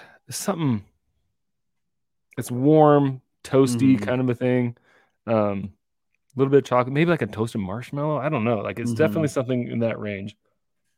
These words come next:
Speaker 2: What blows my mind is this is ninety-two proof.
Speaker 1: Mm.
Speaker 2: It feels like, like something like Abuna, where you're getting, like, a one fifteen or something like that. I forget, but,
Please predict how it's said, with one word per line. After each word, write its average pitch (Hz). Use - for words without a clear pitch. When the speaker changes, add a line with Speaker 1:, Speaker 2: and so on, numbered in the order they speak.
Speaker 2:
What 143
blows 135
my 180
mind 113
is 104
this 113
is 117
ninety-two 107
proof. -
Speaker 1:
Mm. 131
Speaker 2:
It 117
feels 127
like, 123
like 123
something 147
like 135
Abuna, 120
where 110
you're 110
getting, 113
like, 107
a 101
one 104
fifteen 113
or 135
something 135
like 131
that. 139
I 113
forget, 95
but, 101